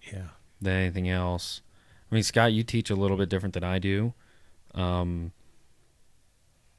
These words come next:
Speaker 2: like, I teach more to load, or low,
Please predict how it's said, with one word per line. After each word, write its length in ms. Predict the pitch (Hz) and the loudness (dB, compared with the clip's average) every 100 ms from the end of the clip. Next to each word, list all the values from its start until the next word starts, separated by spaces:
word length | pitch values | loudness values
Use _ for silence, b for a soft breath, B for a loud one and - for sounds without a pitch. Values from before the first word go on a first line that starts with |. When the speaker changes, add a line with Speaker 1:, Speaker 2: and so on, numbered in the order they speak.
| _ _ - | _ _ -4
Speaker 2:
like, 260 | 101 95 - | 0 2 4
I 160 | 101 | 4
teach 400 | 104 - 104 98 | 4 2 0 0
more 360 | - 98 98 95 | 0 2 4 2
to 140 | - | 2
load, 560 | 92 92 95 92 90 92 - - - - - _ _ _ _ - - _ _ - - | 0 2 4 4 0 -6 -14 -20 -20 -20 -20 _ _ _ _ -20 -20 _ _ -10 -4
or 120 | 101 | -2
low, 380 | 92 92 92 | 0 -2 -4